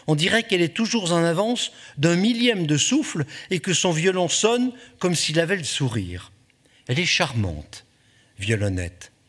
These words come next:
et jolie aussi. Juste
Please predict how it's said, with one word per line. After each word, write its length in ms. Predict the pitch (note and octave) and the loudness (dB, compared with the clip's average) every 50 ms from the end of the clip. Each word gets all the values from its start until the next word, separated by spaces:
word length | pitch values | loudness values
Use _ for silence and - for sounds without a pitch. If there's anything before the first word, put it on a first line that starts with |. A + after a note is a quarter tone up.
| _ _ _ _ - | _ _ _ _ -8
et 80 | F#3+ | -6
jolie 440 | F3+ F3+ G3 F#3 D3+ B2 G#2+ G2+ G#2 A#2 | -4 -2 -2 -2 -4 -4 -8 -8 -10 -10
aussi. 540 | F#2+ G2+ G#2+ - - - F2+ E2+ - - - _ _ _ _ _ _ _ _ - _ - - - - _ - | -6 -6 -4 -4 -4 -6 -6 -8 -12 -12 -16 _ _ _ _ _ _ _ _ -20 _ -20 -20 -20 -20 _ -8
Juste 680 | C#3+ B2 G2 G2+ A2+ C#3+ A3+ B3+ A#3 - - - - | -6 -2 -2 0 0 2 2 0 0 -2 -6 -6 -10